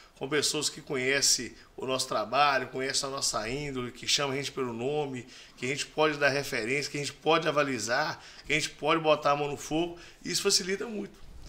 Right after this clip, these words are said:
Né, eu vou tá lá levando um conterrâneo meu lá no secretário de Estado de Saúde, eu vou tá levando um conterrâneo meu no governador, vou tá levando uma pessoa que é da nossa região,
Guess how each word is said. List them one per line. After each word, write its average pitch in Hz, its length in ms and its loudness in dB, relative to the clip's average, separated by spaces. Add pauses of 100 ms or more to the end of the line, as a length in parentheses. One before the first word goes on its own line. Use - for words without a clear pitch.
(220)
Né, 143 120 2
eu 139 80 4
vou 143 100 0
tá 151 200 4
lá 160 120 10
levando 160 380 4
um 202 60 0
conterrâneo 151 600 -2
meu 127 160 2
lá 123 80 0
no 120 100 -4
secretário 113 500 -4 (200)
de 110 80 -10
Estado 113 280 -2
de - 60 -4
Saúde, 110 440 -4
eu 123 100 0
vou 135 120 -2
tá 143 100 -2
levando 156 520 2 (280)
um 147 80 -8
conterrâneo 156 560 0
meu 139 180 -2
no 139 100 -2
governador, 120 640 -2
vou 120 120 -8
tá 139 120 0
levando 147 480 0 (340)
uma 143 120 -2
pessoa 170 640 2 (240)
que 135 140 0
é 151 80 6
da 151 120 0
nossa 147 220 -2
região, 135 580 -4